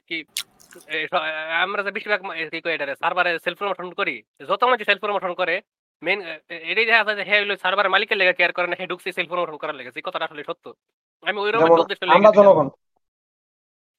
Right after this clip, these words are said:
Speaker 1: ও, যেমন আমরা। কিন্তু কিছু কিছু সার্ভারে করি যে মালিক, মালিকের লেগে আসলে কেয়ার করে, মানে, হে ভিডিও দেখা হয়। কারণ ওইরকম একটা সার্ভারে গিয়ে আমি হেরে সেলফ প্রমোশন করতাম আর কি এক সময়। পরে অন্য একটা সার্ভারে গিয়া আমি আবার হের বদনাম করতাম। আমি প্রায়ই করি আর কি এই টাইপের জিনিস। ন-, normally আর কি এই টাইপের কথা কই।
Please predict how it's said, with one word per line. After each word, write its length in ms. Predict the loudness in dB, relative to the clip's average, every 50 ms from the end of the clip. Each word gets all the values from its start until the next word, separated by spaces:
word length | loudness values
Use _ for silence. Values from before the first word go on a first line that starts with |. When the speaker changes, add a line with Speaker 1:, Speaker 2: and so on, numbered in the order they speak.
| _
Speaker 1:
ও, 60 | -4
যেমন 220 | -2 0 0 0 -2
আমরা। 240 | -4 -8 -10 -14 -12
কিন্তু 200 | -12 -12 -8 -6
কিছু 180 | -6 -6 -4
কিছু 160 | -6 -10 -6
সার্ভারে 300 | -2 -2 0 0 0 -2
করি 200 | -2 -2 -4 -4
যে 140 | -2 -4 -4
মালিক, 240 | -2 -2 -4 -4 -4
মালিকের 300 | -6 -6 -6 -4 -6 -6
লেগে 200 | -8 -6 -6 -6
আসলে 340 | -8 -8 -10 -14 _ -20 -14
কেয়ার 140 | -14 -14 -14
করে, 120 | -12 -12
মানে, 140 | -10 -10 -10
হে 80 | -12
ভিডিও 160 | -12 -14 -12 -12
দেখা 140 | -12 -14
হয়। 100 | -14 -20 _ _ _ _ _ _ _ _ _ _ _ _ _
কারণ 120 | -18 -10
ওইরকম 180 | -8 -6 -6 -4
একটা 140 | -6 -6 -6
সার্ভারে 300 | -6 -6 -4 -4 -4 -2
গিয়ে 100 | -2 -2
আমি 120 | -2 -4
হেরে 300 | -10 -8 -6 -6 -6 -6
সেলফ 200 | -6 -6 -8 -8
প্রমোশন 320 | _ -10 -10 -10 -10 -10
করতাম 320 | -12 -12 -14 -14 -14 -16 -16
আর 60 | -16
কি 100 | -18 -18
এক 80 | -20 -20
সময়। 220 | -20 -20 -20 -20 _ _ _ _ _ _ _ _ _ _ _ _
পরে 160 | -2 -2 -2
অন্য 260 | 0 0 -2 0 0
একটা 180 | 0 0 -2 -6
সার্ভারে 320 | -4 -4 -4 -2 -2 -2
গিয়া 260 | 2 4 4 4 2 -2 _ _ _ _ _ _ _ _ _ _ _ _ _ _ -20 _ _
আমি 200 | -10 -8 -6 -6
আবার 120 | -6 -6 -8 -8 -12 -20 _ _ _ _ -14 -14 -10 -8
হের 140 | -8 -8 -6
বদনাম 240 | -6 -6 -6 -6 -8
করতাম। 200 | -10 -12 -12 -12
আমি 120 | -12 -8
প্রায়ই 240 | -4 -2 -2 -2 -2
করি 160 | -4 -6 -4
আর 120 | -4 -6 -6
কি 320 | -6 -10 -14 -16 _ -20
এই 80 | -14 -12
টাইপের 260 | -10 -8 -8 -10 -10
জিনিস। 200 | -10 -14 -14 -14
ন-, 120 | -14 -14
normally 440 | -14 -6 -4 -4 -2 -2 -2 -2 -4
আর 80 | -4 -8
কি 80 | -8
এই 100 | -12 -8
টাইপের 200 | -8 -8 -8 -8
কথা 180 | -12 -14 -18 -18
কই। 100 | -20